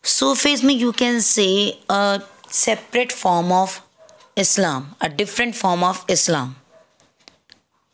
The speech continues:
as they were inspired by Quran, and they also believe in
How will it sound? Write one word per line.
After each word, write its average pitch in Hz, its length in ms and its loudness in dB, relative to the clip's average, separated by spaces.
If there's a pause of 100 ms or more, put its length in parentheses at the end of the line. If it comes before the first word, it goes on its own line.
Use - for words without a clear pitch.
(520)
as 208 500 -2 (400)
they 208 220 2
were 240 240 0 (440)
inspired 214 760 0
by 175 260 0
Quran, 160 500 -2 (1600)
and 160 200 -2
they 160 100 4
also 180 420 4
believe 214 480 0
in 285 200 -2